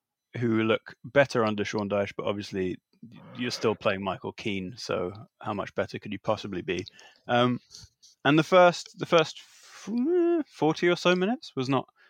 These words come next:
was not that convincing, but after Arsenal got the first goal, they just absolutely swept Everton aside. Um, Saka, I mean,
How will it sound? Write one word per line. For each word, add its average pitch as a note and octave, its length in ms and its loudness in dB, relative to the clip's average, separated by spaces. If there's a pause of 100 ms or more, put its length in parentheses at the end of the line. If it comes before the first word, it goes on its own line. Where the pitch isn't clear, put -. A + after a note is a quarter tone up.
(140)
was C#3+ 60 -6
not C3 120 0
that C3+ 200 4
convincing, A2 580 -4
but A#2+ 200 2 (100)
after C3 400 4
Arsenal A2+ 260 0
got - 140 -4
the G#2+ 60 -16
first F#2+ 260 -6
goal, F#2 200 -2
they F#2 160 -6
just - 200 -10
absolutely - 480 -6
swept - 380 -8
Everton G2 480 -10 (520)
aside. F#2 500 -2 (440)
Um, F#2 440 -4 (400)
Saka, G#2+ 640 -4 (560)
I A#2 80 -4
mean, C#3 440 0